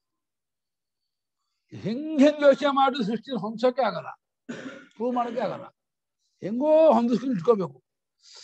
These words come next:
ಈ ಪ್ರಕೃತಿಗೆ ಅಧೀನವಾಗಿರುವ ಈ, ಇದು ಸ್ವಭಾವ ವಶಕ್ಕೆ, ಸ್ವಭಾವಕ್ಕೆ ವಶವಾಗಿ ಭೂತಗಳೆಲ್ಲ ಉಂಟಾಗ್ತಾ ಇದೆ, ಪ್ರಾಣಿಗಳೆಲ್ಲ ಉಂಟಾಗ್ತಾ ಇದೆ. ಇದೊಂದು ಚಂದಮಾಮ ಕಥಾ ಇಷ್ಟ ಇದು.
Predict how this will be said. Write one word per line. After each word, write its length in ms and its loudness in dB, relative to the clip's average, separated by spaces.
ಈ 40 -10
ಪ್ರಕೃತಿಗೆ 460 0
ಅಧೀನವಾಗಿರುವ 960 2
ಈ, 340 0
ಇದು 120 -6
ಸ್ವಭಾವ 420 4
ವಶಕ್ಕೆ, 540 -10
ಸ್ವಭಾವಕ್ಕೆ 840 2
ವಶವಾಗಿ 880 -2
ಭೂತಗಳೆಲ್ಲ 440 0
ಉಂಟಾಗ್ತಾ 460 -4
ಇದೆ, 380 -4
ಪ್ರಾಣಿಗಳೆಲ್ಲ 440 -2
ಉಂಟಾಗ್ತಾ 640 -10
ಇದೆ. 500 -16
ಇದೊಂದು 200 -2
ಚಂದಮಾಮ 440 2
ಕಥಾ 280 0
ಇಷ್ಟ 180 -6
ಇದು. 440 -8